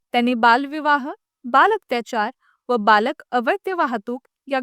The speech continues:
गंभीर विषयावर प्रकाश टाकत शिक्षणाचे महत्त्व अधोरेखित केले. विशेषतः अकोल्यात मध्य प्रदेश, राजस्थान, छत्तीसगड येथून कामानिमित्त स्थलांतरित झालेल्या कुटुंबातील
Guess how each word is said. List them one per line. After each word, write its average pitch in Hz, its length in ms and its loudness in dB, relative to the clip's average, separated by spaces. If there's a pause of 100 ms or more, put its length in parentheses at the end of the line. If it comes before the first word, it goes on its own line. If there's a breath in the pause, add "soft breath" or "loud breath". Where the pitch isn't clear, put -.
गंभीर 254 380 0
विषयावर 254 440 -2
प्रकाश 247 480 -6
टाकत 208 400 -6
शिक्षणाचे 381 640 -2
महत्त्व 285 360 -2
अधोरेखित 233 480 -2 (100)
केले. 214 220 -4 (160)
विशेषतः 269 600 -2 (460)
अकोल्यात 262 460 0 (140)
मध्य 269 320 0
प्रदेश, 339 560 -4 (120)
राजस्थान, 226 760 -2 (280)
छत्तीसगड 247 800 -6 (400)
येथून 320 360 -6
कामानिमित्त 349 760 0
स्थलांतरित 311 760 -2
झालेल्या 277 460 -4
कुटुंबातील 254 720 -6